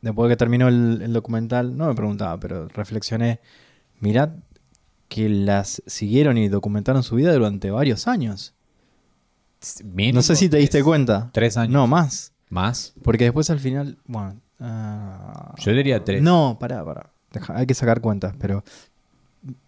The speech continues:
Speaker 1: viste que estuvieron dos años, bueno, después las vamos a contar, pero estuvieron dos años en ese lugar.
Speaker 2: Sí.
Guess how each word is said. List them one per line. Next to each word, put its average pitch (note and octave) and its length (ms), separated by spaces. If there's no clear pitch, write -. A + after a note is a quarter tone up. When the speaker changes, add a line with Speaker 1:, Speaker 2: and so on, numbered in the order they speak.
Speaker 1:
viste C3 240
que A#2+ 60
estuvieron A2 400
dos G#2+ 220
años, A2 240
bueno, G2+ 160
después A2+ 120
las A2 100
vamos G2+ 100
a G2+ 80
contar, G#2 260
pero - 120
estuvieron G2+ 300
dos G#2 200
años A2 200
en G#2+ 60
ese G#2+ 160
lugar. A#2+ 400
Speaker 2:
Sí. F2 260